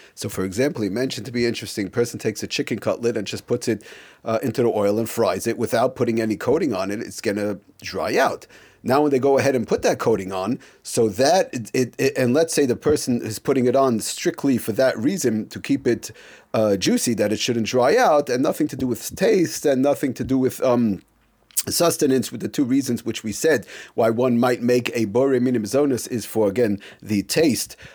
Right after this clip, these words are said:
um, and for sustenance, but they're not doing it for that. They're doing it strictly that it shouldn't dry out.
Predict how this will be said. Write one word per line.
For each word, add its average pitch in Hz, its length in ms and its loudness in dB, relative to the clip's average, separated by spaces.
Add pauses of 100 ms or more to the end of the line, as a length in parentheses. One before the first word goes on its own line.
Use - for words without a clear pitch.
(120)
um, 117 440 2
and 123 220 2
for 110 180 2
sustenance, 107 520 -2
but - 140 -4
they're 208 80 2
not - 200 2
doing 349 180 4
it 247 100 0
for 127 120 -2
that. 107 160 -2
They're 147 80 -4
doing 202 180 -2
it 160 100 -2
strictly - 440 -2
that 147 280 0
it 143 120 0
shouldn't 139 480 0
dry 107 400 0
out. 76 320 -6